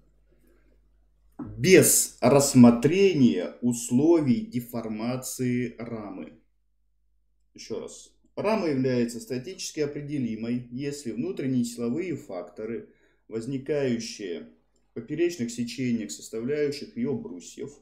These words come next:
могут быть определены с помощью метода сечений без рассмотрения условий деформации рамы. Без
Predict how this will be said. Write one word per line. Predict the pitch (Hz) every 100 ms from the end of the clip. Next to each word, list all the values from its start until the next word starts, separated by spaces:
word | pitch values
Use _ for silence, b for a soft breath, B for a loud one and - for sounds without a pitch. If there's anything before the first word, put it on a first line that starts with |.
| _ _ _ _ _
могут | - 190 160 139
быть | 156 135
определены | 120 120 123 131 143 135
с |
помощью | - 110 107 104 113
метода | 147 147 113 104
сечений | - - - - 104 131 156 143 B B B -
без | 120 135 - - -
рассмотрения | 107 110 117 104 - 135 175 170 120 101 82 -
условий | 107 - 135 156 135
деформации | 113 101 110 104 104 120 123 - 104
рамы. | 104 104 92 82 - - _ _ _ _ _ _ _ _ _ _ _ _ _ _ _ _ _ _ _ _ _ _ _ _ _ _ _ _ _ _ _ _ _ _ _ _ _
Без | 98 98 - -